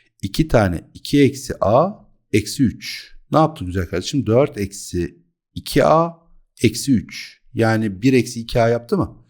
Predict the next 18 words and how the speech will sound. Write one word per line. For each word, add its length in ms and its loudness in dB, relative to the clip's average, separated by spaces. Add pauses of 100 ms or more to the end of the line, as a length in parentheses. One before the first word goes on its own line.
(480)
Bu 100 0
da 400 0 (140)
diğer 380 2
eğim 260 2
mi? 360 -4 (2750)
Bu 80 6
da 100 6
diğer 260 4
teğetin 320 0
eğimi. 380 -6 (600)
Ve 120 4
bu 100 2
teğetin 420 2
eğimleriyle 580 2
ilgili 440 0
bana 200 2
ne 120 4
demişti? 540 -4